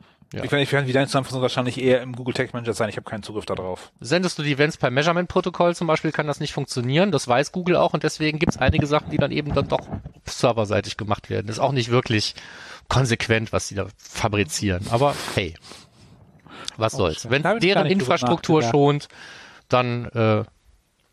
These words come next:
Speaker 1: ein Schelm, der dabei Böses denkt.
Speaker 2: Ja.
Speaker 1: Ja, so, äh, Spaß mit generierten Events. Was hätten wir als nächstes? Ach ja, ach, jetzt haben wir wieder schlechte Nachrichten.
Speaker 2: Ja, ja, ja. Safari findet's doof, wenn man, äh, sie nennen es, äh, C-Name-Cloaking, ähm,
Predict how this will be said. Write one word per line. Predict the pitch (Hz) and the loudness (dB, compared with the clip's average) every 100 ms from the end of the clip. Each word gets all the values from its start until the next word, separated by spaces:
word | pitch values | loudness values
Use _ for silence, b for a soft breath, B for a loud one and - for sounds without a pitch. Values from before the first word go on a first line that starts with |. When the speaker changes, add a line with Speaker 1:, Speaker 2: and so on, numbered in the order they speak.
| - - - | -20 -20 -6
Speaker 1:
ein | 110 | -2
Schelm, | - 113 113 | 2 4 4
der | 104 | 2
dabei | 104 101 | 0 -2
Böses | 101 101 - | -4 -8 -10
denkt. | - - - _ _ _ | -14 -16 -18 _ _ _
Speaker 2:
Ja. | 104 - _ B B B B B B B B B B B B B B _ _ | -20 -20 _ B B B B B B B B B B B B B B _ _
Speaker 1:
Ja, | 202 220 165 131 104 98 170 262 - - 123 | 4 6 6 6 6 4 2 -2 -8 -8 -6
so, | 113 131 101 95 | -2 0 0 0
äh, | - 113 | 0 0
Spaß | - - 123 | 0 0 0
mit | 127 117 | -2 -4
generierten | 117 107 120 120 113 | -4 -4 -6 -6 -4
Events. | 110 123 165 | -2 -2 -2
Was | - - | -4 -4
hätten | - | 0
wir | 110 | 0
als | - | 0
nächstes? | 131 143 160 - | -2 -2 -4 -4
Ach | - | 0
ja, | 185 202 143 | 2 4 2
ach, | 139 | 0
jetzt | 127 - | -2 0
haben | |
wir | 170 | 0
wieder | 139 | 0
schlechte | 123 139 - 113 | 2 0 0 -2
Nachrichten. | 92 101 120 147 | -4 -6 -2 2
Speaker 2:
Ja, | 165 180 165 139 | 4 4 4 4
ja, | 147 139 | 4 4
ja. | 156 151 135 | 6 6 4
Safari | 139 - 156 175 190 | 2 2 2 4 2
findet's | 185 185 175 151 | 0 -2 -2 -2
doof, | - 165 - | -2 -2 -2
wenn | 156 | 0
man, | 151 147 | 2 2
äh, | 143 139 139 135 | 4 4 6 4
sie | 117 143 | 2 2
nennen | 156 147 147 | 4 4 4
es, | 135 127 - | 2 2 -2
äh, | - 143 | -4 -4
C-Name-Cloaking, | - 175 190 156 139 135 - 143 131 - 143 139 139 | 0 2 4 4 4 0 0 2 2 2 -2 -2 -4
ähm, | 123 135 131 127 | 2 2 2 -4